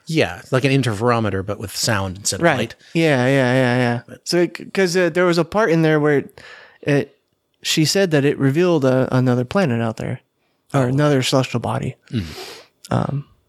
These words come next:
Speaker 1: So that's, that's trying
Speaker 2: that
Speaker 1: to
Speaker 2: they couldn't
Speaker 1: nod
Speaker 2: see
Speaker 1: to the
Speaker 2: because
Speaker 1: blue
Speaker 2: of the
Speaker 1: planet.
Speaker 2: suns.
Speaker 1: Yeah.
Speaker 2: But her sound telescope could s-, detect it, I guess.
Speaker 1: Yeah.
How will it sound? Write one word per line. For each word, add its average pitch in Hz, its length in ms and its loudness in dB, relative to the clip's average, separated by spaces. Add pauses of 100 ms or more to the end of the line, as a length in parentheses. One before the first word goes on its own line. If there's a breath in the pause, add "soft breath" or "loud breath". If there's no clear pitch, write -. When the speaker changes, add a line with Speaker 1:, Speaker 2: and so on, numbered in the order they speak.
(100)
Speaker 1:
So 131 100 2
that's, 110 160 0
that's 117 220 -4
trying 110 240 -4
Speaker 2:
that 160 120 2
Speaker 1:
to 160 60 -4
Speaker 2:
they 160 100 0
couldn't 147 260 0
Speaker 1:
nod 127 80 0
Speaker 2:
see 156 420 2
Speaker 1:
to - 20 0
the 147 100 0
Speaker 2:
because 147 200 0
Speaker 1:
blue 120 80 2
Speaker 2:
of 117 60 -2
the 131 60 2
Speaker 1:
planet. 104 180 -2
Speaker 2:
suns. 135 600 0 (160 loud breath)
Speaker 1:
Yeah. 95 120 -10 (160 loud breath)
Speaker 2:
But 139 320 -2
her 131 480 0 (180)
sound 139 400 2
telescope - 560 -4
could - 180 -2 (600)
s-, - 180 -2
detect 139 460 0
it, - 180 -14
I - 80 -14
guess. - 180 -10
Speaker 1:
Yeah. 78 120 -8